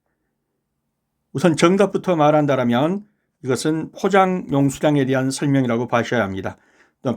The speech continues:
포장 용수량 또는 최소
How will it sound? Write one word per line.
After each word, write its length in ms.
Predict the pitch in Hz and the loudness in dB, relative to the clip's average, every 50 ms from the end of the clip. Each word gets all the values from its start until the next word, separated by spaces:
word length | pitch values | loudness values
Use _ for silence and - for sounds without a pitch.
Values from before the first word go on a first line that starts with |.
| - - | -4 -4
포장 400 | - 196 208 220 202 196 185 156 | 0 4 4 4 4 4 2 2
용수량 600 | 147 143 143 147 139 - 147 139 127 113 101 101 _ - | 0 0 0 -2 -2 -2 0 0 0 0 -2 -6 _ -8
또는 340 | - 151 156 190 226 - - _ _ _ _ _ _ _ _ _ _ - - - _ _ _ _ _ _ _ _ _ _ _ _ _ _ _ _ _ _ _ _ _ _ _ _ | -6 -2 -2 -2 -2 -2 -6 _ _ _ _ _ _ _ _ _ _ -20 -20 -20 _ _ _ _ _ _ _ _ _ _ _ _ _ _ _ _ _ _ _ _ _ _ _ _
최소 880 | - - - - 214 214 208 208 202 202 - - 196 196 190 196 233 | -8 -4 2 4 6 6 6 6 4 2 -2 -2 -2 -2 -2 -4 -6